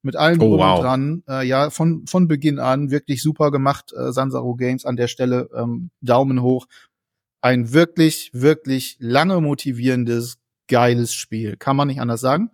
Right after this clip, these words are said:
Speaker 1: Ähm, nach, also, ne, acht Stunden, wie gesagt, acht Stunden ist bei mir
Speaker 2: Mhm.
Speaker 1: mein Threshold, das ist meine Grenze aktuell. Kann
Speaker 2: Ja.
Speaker 1: nachher hinten raus, ähm, gegebenenfalls noch ein bisschen sch-, äh, schlimmer werden, aber man muss, also schlimm im Sinne von vielleicht Bugs oder Performance-Probleme. Auf der
Speaker 2: Okay.
Speaker 1: anderen Seite,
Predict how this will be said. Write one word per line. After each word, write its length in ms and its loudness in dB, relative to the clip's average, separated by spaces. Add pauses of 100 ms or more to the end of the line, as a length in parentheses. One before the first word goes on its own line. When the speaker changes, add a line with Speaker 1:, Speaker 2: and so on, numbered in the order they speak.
(400)
Speaker 1:
Ähm, 300 2 (180)
nach, 340 -4
also, 180 -6 (100)
ne, 260 -2
acht 220 -4
Stunden, 440 0
wie 80 0
gesagt, 440 0
acht 180 -4
Stunden 240 0
ist 80 -8
bei 120 -2
mir 120 4
Speaker 2:
Mhm. 60 4
Speaker 1:
mein 140 2
Threshold, 480 -2
das 100 -4
ist 120 -8
meine 220 -2
Grenze 340 0
aktuell. 480 -4 (500)
Kann 220 0
Speaker 2:
Ja. 60 6
Speaker 1:
nachher 420 2 (140)
hinten 300 -4
raus, 460 -2
ähm, 380 -4
gegebenenfalls 760 -6
noch 140 -10
ein 80 -10
bisschen 380 -12 (520)
sch-, 160 -20
äh, 120 -2
schlimmer 360 4
werden, 240 4
aber 220 4
man 140 -2
muss, 320 0
also 340 0
schlimm 260 -2
im 100 0
Sinne 220 0
von 200 -6
vielleicht 280 -6
Bugs 240 -4
oder 120 -6
Performance-Probleme. 840 -6 (360)
Auf 120 -4
der 100 4
Speaker 2:
Okay. 60 4
Speaker 1:
anderen 200 4
Seite, 340 2